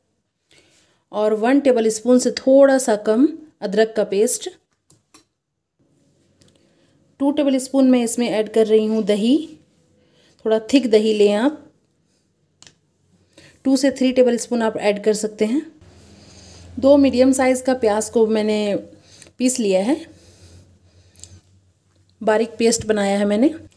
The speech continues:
और यहाँ पे मैंने लिया है टेस्ट के according नमक, यानी कि वन टेबल स्पून मैंने नमक लिया है।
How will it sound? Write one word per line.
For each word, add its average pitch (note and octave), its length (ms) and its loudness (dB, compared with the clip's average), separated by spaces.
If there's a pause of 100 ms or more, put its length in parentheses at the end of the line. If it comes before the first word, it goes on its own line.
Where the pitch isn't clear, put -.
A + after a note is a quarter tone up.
(300)
और A3 100 -2
यहाँ A3+ 240 0
पे D#4 100 2
मैंने C#4 240 4
लिया B3+ 220 2
है B3 160 0
टेस्ट A3 320 0
के B3 60 0
according A3 320 2
नमक, G#3+ 420 -2
यानी G3 200 0
कि G3+ 100 -2
वन G3 220 0
टेबल G3+ 220 0
स्पून G3+ 240 -6
मैंने F#3+ 220 -4
नमक G3 300 -4
लिया F3+ 180 -2
है। C4 160 -6